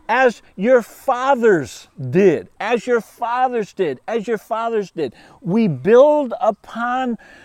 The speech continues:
that foundation that they laid before us. And so, like, you know, th-, there's a good wise master building that puts the foundation, and then you build upon that. And so the foundation's laid, and you build a place, and if you have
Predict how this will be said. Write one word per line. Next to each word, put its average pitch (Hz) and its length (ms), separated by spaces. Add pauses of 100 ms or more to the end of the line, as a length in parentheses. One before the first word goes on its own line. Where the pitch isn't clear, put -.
that 202 600
foundation 220 960
that 202 260
they 247 180
laid 240 360
before 226 600
us. 175 220
And 185 140
so, 214 240 (340)
like, 214 320
you 226 100
know, 214 120 (320)
th-, 208 180
there's 214 260
a 196 60
good 196 220
wise 208 400
master 214 400
building 220 300
that 175 140
puts 208 220
the 185 60
foundation, 202 640
and 196 120
then 226 200
you 254 100
build 262 540
upon 262 460
that. 220 420 (340)
And 208 80
so 254 140
the 220 60
foundation's 247 640
laid, 247 300
and 208 140
you 190 80
build 233 260
a 208 60
place, 226 400
and 196 100
if 190 140
you 185 80
have 190 300